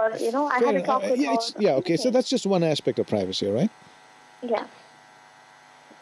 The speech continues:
Speaker 2: Do you feel that you don't have privacy in your relationship?
Speaker 1: No.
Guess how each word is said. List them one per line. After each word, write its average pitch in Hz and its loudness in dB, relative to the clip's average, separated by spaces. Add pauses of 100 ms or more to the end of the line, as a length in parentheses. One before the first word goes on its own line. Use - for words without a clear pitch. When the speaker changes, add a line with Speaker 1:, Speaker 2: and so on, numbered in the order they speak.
(540)
Speaker 2:
Do 156 -2
you 226 6
feel 214 2
that 190 2
you 190 4
don't 156 2
have 170 2
privacy 175 2
in 160 4
your 156 2
relationship? 151 -2 (2500)
Speaker 1:
No. 254 4